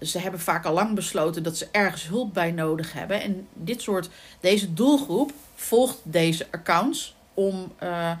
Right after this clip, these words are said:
eh, volgt jouw account, zeg maar, om te kunnen voelen met wie wil ik dan daadwerkelijk aan de slag.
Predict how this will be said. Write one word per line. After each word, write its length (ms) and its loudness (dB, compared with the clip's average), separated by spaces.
eh, 180 2
volgt 320 2
jouw 240 4
account, 440 2
zeg 160 -6
maar, 120 -2
om 240 0
te 100 -6
kunnen 280 2
voelen 460 0
met 300 -2
wie 260 2
wil 160 4
ik 180 -2
dan 240 0
daadwerkelijk 600 -4
aan 140 -8
de 60 -10
slag. 420 -12